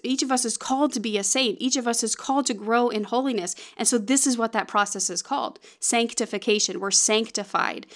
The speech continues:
We're, we're made holy. It's this process of gr-, growing in holiness. Does that make sense? Are you laughing with me yet? Like, are you like, "Oh my gosh, how could you not have known this?"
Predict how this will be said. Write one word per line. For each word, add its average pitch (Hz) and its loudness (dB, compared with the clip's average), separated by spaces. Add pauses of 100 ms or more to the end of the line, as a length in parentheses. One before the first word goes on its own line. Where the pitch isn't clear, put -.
(200)
We're, 208 0
we're 208 -2
made 220 4
holy. 196 -4
It's 196 -6
this 190 -2
process - 0
of 196 -10
gr-, 208 -12
growing 196 -4
in 185 -6
holiness. 185 -6
Does 202 -12
that 214 -6
make 233 -6
sense? 247 -8 (300)
Are 226 0
you 226 0
laughing 208 2
with 226 -2
me 226 0
yet? 226 -4
Like, 196 -6
are 196 -6
you 202 -4
like, 196 -6
"Oh 220 -6
my 233 -6
gosh, 214 -6
how 214 -6
could 226 -4
you 208 -8
not 196 -2
have 190 -8
known 202 -2
this?" 226 -6